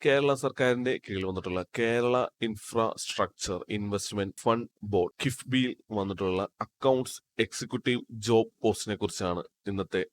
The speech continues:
വീഡിയോ. ഉദ്യോഗാർത്ഥികൾ പ്രത്യേകം നോട്ട് ചെയ്യുക. നോട്ടിഫിക്കേഷൻസ് വന്നിട്ടുള്ളത് ജാനുവരി ട്വന്റി ഫോർത്ത്, ടു തൗസൻഡ് ട്വന്റി ഫൈവിലാണ്. കൂടാതെ അഡ്വർടൈസ്മെന്റ്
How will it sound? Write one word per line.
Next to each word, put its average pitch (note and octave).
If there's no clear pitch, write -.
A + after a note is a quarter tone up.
വീഡിയോ. F#2
ഉദ്യോഗാർത്ഥികൾ B2
പ്രത്യേകം G2
നോട്ട് G2
ചെയ്യുക. G2
നോട്ടിഫിക്കേഷൻസ് A2+
വന്നിട്ടുള്ളത് G2+
ജാനുവരി G2+
ട്വന്റി G2
ഫോർത്ത്, G2
ടു G2
തൗസൻഡ് F#2+
ട്വന്റി G2
ഫൈവിലാണ്. F#2
കൂടാതെ A2
അഡ്വർടൈസ്മെന്റ് A2+